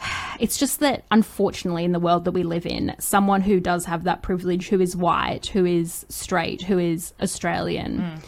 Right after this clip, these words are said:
Speaker 1: is going to actually attract more of an audience when they stand up and say something
Speaker 2: Yeah.
Speaker 1: than someone who is really oppressed or marginalized because no one, like, they don't get offered a platform a lot of the time, which is why I think that it is a responsibility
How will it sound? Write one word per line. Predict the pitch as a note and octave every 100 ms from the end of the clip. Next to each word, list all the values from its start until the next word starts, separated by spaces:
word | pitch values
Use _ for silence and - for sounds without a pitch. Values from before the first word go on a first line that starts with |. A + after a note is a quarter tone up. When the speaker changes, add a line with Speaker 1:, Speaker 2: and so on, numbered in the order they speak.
| -
Speaker 1:
is | G3+
going | F3+ F#3+ F#3+ F#3+
to | G#3
actually | F3 - F#3+ F#3
attract | - E3+ - F#3+
more | F3
of | F3+
an |
audience | E3 F#3 G#3 -
when | G3+
they | F#3
stand | - G3+ F#3+
up | F#3
and | G3+
say | G#3 G3
something | - G#3+ - C#4 F4
Speaker 2:
Yeah. | D#3+
Speaker 1:
than | G3+ G3+
someone | G3 G3
who | F#3 F#3
is | F3
really | E3+ E3+
oppressed | E3+ - E3+ -
or | E3+ E3+
marginalized | E3 E3 - F#3 F#3+ A3 E4+ F4+ - -
because | G3+ - F3 - - -
no | F#3+ F#3
one, | F3+ F3 - -
like, | F#3 -
they | F3+
don't | E3+ E3 - -
get | F3
offered | F3 -
a | -
platform | - - - - -
a |
lot | B1+ -
of |
the | -
time, | - - - -
which | F#3+ F#3
is | F#3+
why | F3
I | F3+
think | F3 F3 F3+
that | E3+
it | - -
is | - - - - - - - - - - -
a | F#3+ F3 F3 E3+
responsibility | F#3 - - G3 - F3+ - B3+ D#4+ F4 - F#3+ E3+ E3 F#3